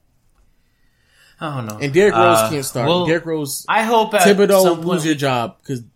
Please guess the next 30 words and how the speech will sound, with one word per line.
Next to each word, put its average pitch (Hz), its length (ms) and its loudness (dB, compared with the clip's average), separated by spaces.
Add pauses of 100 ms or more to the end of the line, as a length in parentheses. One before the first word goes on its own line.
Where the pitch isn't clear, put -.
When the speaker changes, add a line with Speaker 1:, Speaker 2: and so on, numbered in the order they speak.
(120)
Speaker 2:
Derrick 143 200 -4
Rose 135 220 -4
is 117 80 -14
not 120 200 -8
starting. 104 400 -10
That's - 680 -14
Speaker 1:
I 247 120 -2
don't 135 140 -8
think 104 340 -12
that's 104 340 -6
where, 101 200 -12 (160)
he's 160 260 -6
done 113 220 -4
crazier 101 400 -10
things 95 240 -14
to 104 80 -14
make 95 140 -10
Speaker 2:
Tyus, 190 240 4
Speaker 1:
his 190 200 2
job 202 140 -4
Speaker 2:
Tyus 208 300 2
Speaker 1:
than 147 80 -10
Speaker 2:
Jones 175 340 -2
need 147 140 -12
to 127 60 -12
start 131 520 -6 (180)
before 123 600 -8 (640)
that 120 180 -6
man 113 220 -8
starts. - 480 -14